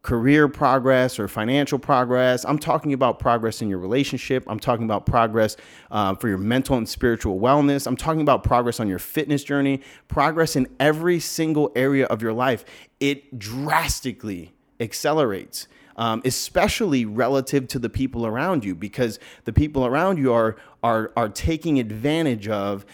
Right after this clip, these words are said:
the opportunity that they get to live and to move themselves forward in life, maybe four or five days a week, and you're doing it s-, seven days a week. So you're, you're literally, your, your progress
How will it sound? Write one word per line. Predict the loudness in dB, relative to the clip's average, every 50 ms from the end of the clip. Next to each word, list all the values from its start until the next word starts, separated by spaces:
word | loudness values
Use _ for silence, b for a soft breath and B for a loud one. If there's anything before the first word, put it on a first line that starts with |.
| B B
the | -6 -2 0 0
opportunity | 0 0 0 -2 -4 -2 0 2 2 2 2 2 0 0
that | 0 -2 -2 -2
they | -2 -4
get | -4 -6 -10 -4 0 2 4 4 2 2 -2 -6
to | -4 -4
live | -2 -2 0 2 4 4 4 4 4 2 2 -2
and | -4 -4 -2
to | 2 4
move | 4 6 6 6 6 4 4
themselves | 2 0 0 0 0 0 0 0 -2
forward | -2 -2 0 2 2 2 0
in | 0 -2
life, | -2 -2 0 -2 -2 -4 B B B B B
maybe | 2 2 4 4 4 2 2 2 2 0 0 -2
four | -4 0 2 6 6 6 8 8 8 6 6 4 0 0
or | 4 6 6 6 6
five | 4 4 6 6 8 6 6 4
days | 4 4 4 4 4 2
a | 0
week, | 0 2 2 0 0 0 -4 B B B B B B B B
and | 4 4 6 6
you're | 6 6 6 4
doing | 4 2 2 4 4 4
it | 2 0
s-, | -4 -8
seven | -8 -8 -8 -6 -4 2 6 6 6 6 6 4 2
days | 2 2 -2 -2 -4 -6
a | -6
week. | -6 -6 -6 -8 -8
So | -6 -4 -2
you're, | 0 0 0 0 -2 -4 -10 -6
you're | -2 0 0 2 2 0
literally, | 0 2 2 2 2 2 2 2 0 0
your, | 0 0 -2 -2 -4 -8 -14 -12
your | -6 -2 -2 -2 0
progress | 2 0 2 2 0 0 0 0 0 0 0 0 -4 -8